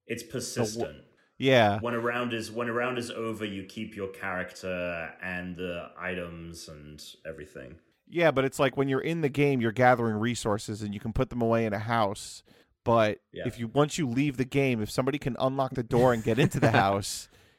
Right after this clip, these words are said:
Speaker 2: your shit's
Speaker 3: They
Speaker 2: gone.
Speaker 3: can rob your ass. Yeah.
Speaker 2: Yeah.
Speaker 3: <laughs>
Speaker 2: Um, and the other thing that I thought was interesting was he was saying that it was so realistic. Like,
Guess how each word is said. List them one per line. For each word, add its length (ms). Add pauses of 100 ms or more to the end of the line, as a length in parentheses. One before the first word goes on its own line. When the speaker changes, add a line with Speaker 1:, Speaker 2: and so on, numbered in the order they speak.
(100)
Speaker 2:
your 140
shit's 320
Speaker 3:
They 80
Speaker 2:
gone. 100
Speaker 3:
can 80
rob 220
your 100
ass. 360 (420)
Yeah. 240 (400)
Speaker 2:
Yeah. 360 (100)
Speaker 3:
<laughs> 0 (560)
Speaker 2:
Um, 520
and 140
the 80
other 160
thing 180
that 80
I 100
thought 200
was 100
interesting 320
was 140
he 80
was 100
saying 240
that 100
it 60
was 120
so 460
realistic. 720
Like, 300